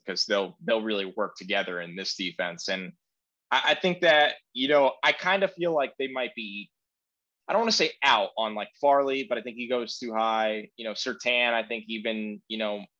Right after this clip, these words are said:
might go too high for them. And then you do get into the J C Horn conversation at twenty-three. Love him there. Think he's a great fit. Like, you know, I think you and I see eye to eye to this. My three guys at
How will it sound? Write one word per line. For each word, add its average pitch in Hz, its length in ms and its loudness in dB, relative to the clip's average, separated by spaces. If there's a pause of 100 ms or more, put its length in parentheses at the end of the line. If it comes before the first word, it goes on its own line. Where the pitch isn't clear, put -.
(280)
might 110 200 -2
go 113 140 0
too 110 220 -6
high 101 300 2
for 107 100 -8
them. 101 400 -4
And 101 100 -8
then 95 220 -6
you 117 220 -4
do 135 140 0
get 131 160 4
into 117 100 -4
the 110 80 -4
J 110 240 -2
C 110 180 -6
Horn 104 320 -2
conversation 104 560 -4
at 95 140 -8
twenty-three. 101 680 -4
Love 104 260 2
him 101 180 -6
there. 98 320 -2 (160)
Think 110 140 -4
he's 110 180 -4
a 104 40 -6
great 98 280 -4
fit. 110 140 0
Like, 123 160 0 (420)
you 110 100 -6
know, 127 100 6
I 120 120 4
think 147 160 0
you 127 120 -2
and 123 80 2
I 117 140 4
see 110 220 0
eye 101 160 2
to 95 120 -2
eye 107 180 2
to 104 60 -4
this. 101 220 -8
My 139 100 -2
three 190 260 -4
guys 156 280 2
at 131 80 -14